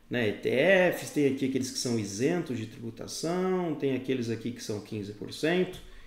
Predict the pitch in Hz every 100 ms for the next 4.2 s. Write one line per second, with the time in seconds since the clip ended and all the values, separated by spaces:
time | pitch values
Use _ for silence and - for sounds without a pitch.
0 | - 165 156 151 - 143 139 147 135 135
1 | 131 127 123 117 113 120 120 143 - -
2 | - - - - - 151 135 147 135 127
3 | 131 139 131 127 120 117 110 110 - 120
4 | 113 -